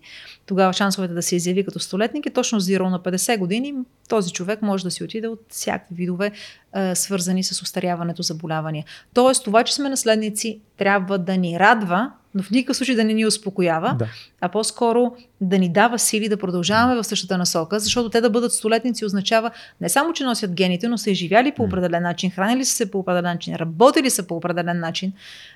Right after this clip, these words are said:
Speaker 1: Нали, в смисъл,
Speaker 2: Да.
Speaker 1: нашите баби работеха и се хранеха с толкова органична храна, нали, всичко беше супер мега органично, нали, истинско.
Speaker 2: Да.
Speaker 3: Тоест
Speaker 2: Добре.
Speaker 3: да бъде морков.
Speaker 2: Да бъде.
Speaker 3: Мотивация тип морков да бъде това за
Speaker 2: Да.
Speaker 3: нас.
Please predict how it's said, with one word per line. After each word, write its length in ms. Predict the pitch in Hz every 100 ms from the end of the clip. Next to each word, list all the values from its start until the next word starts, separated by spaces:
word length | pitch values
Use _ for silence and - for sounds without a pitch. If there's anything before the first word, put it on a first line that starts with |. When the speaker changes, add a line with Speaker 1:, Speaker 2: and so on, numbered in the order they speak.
| -
Speaker 1:
Нали, 200 | 180 220
в 40 |
смисъл, 580 | 214 214 - 220 214 208 202 _
Speaker 2:
Да. 140 | 120 113
Speaker 1:
нашите 340 | 190 190 196
баби 760 | 180 190 185 190 180 185 180 165 -
работеха 720 | 175 165 196 196 - 180 175
и 120 | 170
се 120 | 160
хранеха 400 | 175 190 190 175
с 200 | 180 165
толкова 340 | - 196 208 202
органична 500 | 185 180 180 185 -
храна, 320 | - 165 170
нали, 140 | 170
всичко 180 | 170 -
беше 140 | 214 -
супер 220 | 208 208
мега 220 | 185 170
органично, 500 | 170 165 175 - 165 - - - - -
нали, 120 | 180
истинско. 540 | 180 - 170 - - _ _ _ 131
Speaker 2:
Да. 180 | 117 110 - _ - _ - _ _ _ _
Speaker 3:
Тоест 120 | 123
Speaker 2:
Добре. 100 | 127
Speaker 3:
да 60 | 135
бъде 180 | 120 131
морков. 440 | 131 127 123 - - _ _ _ _ _ 127
Speaker 2:
Да 80 |
бъде. 60 | 117
Speaker 3:
Мотивация 480 | 113 117 123 - 143
тип 200 | 139 -
морков 360 | 127 123 113 104
да 100 | 95
бъде 240 | 98 95
това 160 | - 101
за 120 | -
Speaker 2:
Да. 80 | 151
Speaker 3:
нас. 180 | 110